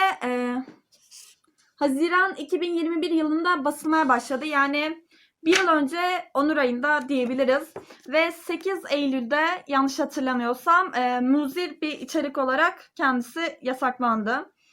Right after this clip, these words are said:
Az önce bahsettiğim gibi. Açıkçası yani kitap içinde hiçbir şekilde hani çok cinsellik yok.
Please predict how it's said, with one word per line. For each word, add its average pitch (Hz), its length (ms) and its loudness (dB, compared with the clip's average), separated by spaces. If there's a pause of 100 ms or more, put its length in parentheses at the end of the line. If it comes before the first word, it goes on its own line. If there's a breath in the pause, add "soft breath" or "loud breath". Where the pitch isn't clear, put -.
(200 soft breath)
Az 233 160 -2
önce 220 280 -2
bahsettiğim 220 580 -4
gibi. 202 200 -4 (1500 soft breath)
Açıkçası 381 560 -4 (220)
yani 285 380 -2
kitap - 300 -6
içinde 392 280 -6
hiçbir 392 240 -8
şekilde 370 640 -2 (100)
hani 269 380 -2
çok 370 360 -2
cinsellik 320 720 0
yok. 269 360 -2